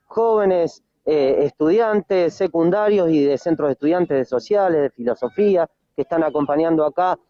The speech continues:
a las vecinas y vecinos que están peleando por este pedazo de tierra. El operativo de la policía no está instalado acá, o sea, acá alrededor del barrio sí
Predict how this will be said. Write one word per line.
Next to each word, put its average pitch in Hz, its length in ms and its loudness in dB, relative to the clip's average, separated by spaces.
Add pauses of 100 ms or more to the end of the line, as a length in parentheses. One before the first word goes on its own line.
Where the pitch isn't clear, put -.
(100)
a 151 120 -2
las 151 140 0
vecinas 196 520 0
y 180 60 0
vecinos 202 420 0
que - 60 -4
están 170 240 -4
peleando 165 360 2
por 147 160 -2
este 156 420 -2 (260)
pedazo 170 340 0
de 175 140 2
tierra. 208 320 0
El 180 100 2
operativo 208 560 0
de 233 80 4
la 202 140 2
policía 202 640 0 (200)
no 202 100 -2
está 247 220 -2
instalado 214 600 0
acá, 175 260 -2
o 127 100 0
sea, 143 360 -2 (220)
acá 135 260 -4
alrededor 180 600 2
del 170 200 2
barrio 220 560 0 (220)
sí 240 440 0